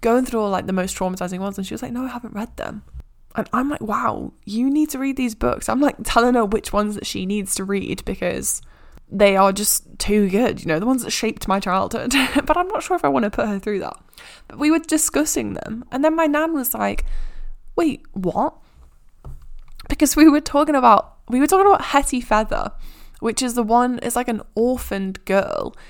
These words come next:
who's, like, in love with this boy at, like, a foster home, and then she moves to, like, somewhere else, and she's still in love with this boy, and she thinks about him all the time. And then one day, like, another girl from this, like, foster house, the same one that she was at,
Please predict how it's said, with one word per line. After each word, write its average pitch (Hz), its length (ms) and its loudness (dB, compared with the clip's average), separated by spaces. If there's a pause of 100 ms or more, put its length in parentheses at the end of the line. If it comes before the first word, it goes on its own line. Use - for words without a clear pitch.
(180)
who's, 220 220 -2
like, 208 240 2
in 208 220 -2
love 226 200 0
with 240 140 -6
this 240 180 -2
boy 190 300 0
at, - 80 -2
like, 190 160 -4
a 196 60 -4
foster - 420 -6
home, 180 300 -4
and 180 140 -6
then 190 100 -4
she 190 380 -4
moves 208 640 -2
to, 202 100 -4
like, 196 240 -4 (280)
somewhere 196 500 2
else, - 400 0 (320)
and 180 140 -2
she's 180 160 -4
still 220 240 2
in 214 140 0
love 190 200 0
with 185 140 -4
this 185 180 -4
boy, - 480 -4 (600)
and 185 220 -2
she - 80 -6
thinks 220 240 -4
about 196 180 2
him 196 120 0
all 214 200 0
the 202 100 -4
time. 180 520 -4
And 214 160 -2
then 214 360 0
one 214 200 4
day, 247 160 4
like, 214 180 0
another 196 440 4
girl 190 580 -2
from 185 360 -2
this, 185 240 -2
like, - 140 -8
foster - 400 -4
house, - 360 -2
the - 120 -6
same 220 300 0
one 185 160 -2
that 185 120 -8
she - 200 -6
was 185 180 -6
at, - 200 -2